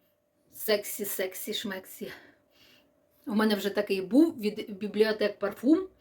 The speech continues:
Теж я брала у них пробники. І цей аромат просто убойний, убойний.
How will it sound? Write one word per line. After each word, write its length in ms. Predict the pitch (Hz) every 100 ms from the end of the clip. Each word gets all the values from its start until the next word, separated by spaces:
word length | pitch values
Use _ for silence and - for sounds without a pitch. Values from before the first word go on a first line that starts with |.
| _ _ _ _ _
Теж 220 | 247 208
я 100 | 208
брала 300 | 208 208 196
у 60 | 196
них 200 | 190 -
пробники. 540 | 233 294 330 320 339 - _ _ _ _ _
І 100 | 214
цей 280 | 220 233 208
аромат 580 | 220 202 190 240 302 - - _ -
просто 760 | - 240 247 220 - 202 180 -
убойний, 680 | 226 208 202 233 190 185 185
убойний. 800 | - 175 196 226 302 339 349 349